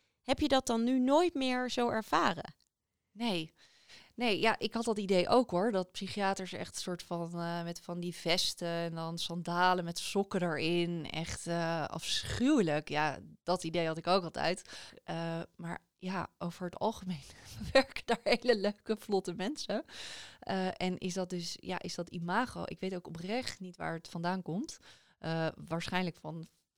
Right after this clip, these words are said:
Speaker 2: heel vroeger en van misschien bepaalde instellingen. Maar dat herken ik nu absoluut niet meer.
Speaker 1: Dus dat
Speaker 2: Nee.
Speaker 1: vooroordeel mag bij deze worden ontkracht.
Speaker 2: Alsjeblieft, ja. En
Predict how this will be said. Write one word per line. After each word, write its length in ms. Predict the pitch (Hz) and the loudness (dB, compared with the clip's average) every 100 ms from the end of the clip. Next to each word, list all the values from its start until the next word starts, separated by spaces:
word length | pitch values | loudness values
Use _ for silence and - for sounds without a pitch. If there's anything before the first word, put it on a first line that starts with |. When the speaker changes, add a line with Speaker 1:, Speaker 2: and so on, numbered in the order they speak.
| _ | _
Speaker 2:
heel 360 | 156 156 185 180 | -6 -2 0 -2
vroeger 540 | - 196 - 156 147 | -4 -8 -4 -4 -2
en 180 | - 160 | -4 -8
van 280 | 160 165 160 | -10 -8 -8
misschien 280 | 165 - 165 | -10 -10 -8
bepaalde 720 | 165 160 160 160 160 156 156 | -6 -4 -4 -4 -4 -6 -8
instellingen. 640 | - 220 - 160 160 165 - - - - | -12 -12 -10 -8 -8 -8 -10 -14 -20 -16
Maar 100 | - | -10
dat 140 | 156 160 | -8 -6
herken 340 | 160 - 175 | -8 -4 -4
ik 100 | 175 | -2
nu 180 | 170 175 _ | -6 -10 _
absoluut 580 | 180 180 - - 175 175 | -4 -4 -6 -8 -8 -8
niet 140 | 165 | -8
meer. 300 | 165 165 165 - _ | -10 -10 -12 -14 _
Speaker 1:
Dus 120 | 202 | -2
dat 120 | 202 | 0
Speaker 2:
Nee. 180 | 185 180 | 4 8
Speaker 1:
vooroordeel 540 | 262 - - 226 220 | 8 8 4 2 2
mag 280 | 214 202 - | 4 2 4
bij 140 | 190 185 | 4 6
deze 580 | 208 240 220 202 202 - _ _ _ | 8 8 6 2 2 -2 _ _ _
worden 420 | 190 190 190 185 - | -16 -4 -2 -2 -2
ontkracht. 580 | - 185 - 175 - - - | -4 -4 2 2 2 -8 2
Speaker 2:
Alsjeblieft, 760 | 247 - 165 185 240 - - 175 | 2 2 0 -2 -2 -2 -6 -4
ja. 440 | 165 208 262 180 | 2 6 8 8
En 300 | - 196 202 | 4 0 0